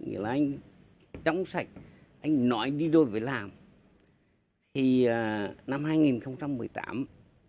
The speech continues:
tôi nghĩ rằng là cũng, cũng đạt được tiến bộ khá là, là rõ nét. À, sáng tạo có lẽ chưa thực sự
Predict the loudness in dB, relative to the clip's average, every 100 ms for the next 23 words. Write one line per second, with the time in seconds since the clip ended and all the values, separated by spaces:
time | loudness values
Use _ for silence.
0 | _ _ _ -4 -2 -2 0 -2 0 -2
1 | -4 -6 -10 -10 -10 -8 -6 -4 -4 -6
2 | -10 -16 -20 _ -8 -6 -4 -6 -10 -12
3 | _ _ _ -8 -2 -2 -2 -6 -16 -16
4 | -18 _ _ _ _ _ _ _ _ _
5 | _ -10 -8 -6 -6 -6 -4 -4 -6 -6
6 | -8 -8 -10 -12 -20 _ _ _ _ _
7 | _ _ _ _ _ _ _ _ _ _
8 | _ _ _ -6 -4 -2 -2 -4 -4 -4
9 | -6 -8 -14 -20 _ _ -20 -20 _ _
10 | _ -10 -8 -4 -2 -4 -8 -20 _ _
11 | -20 _ _ _ _ _ _ _ _ _
12 | _ _ _ -10 -8 -8 -4 -2 0 -2
13 | -4 -8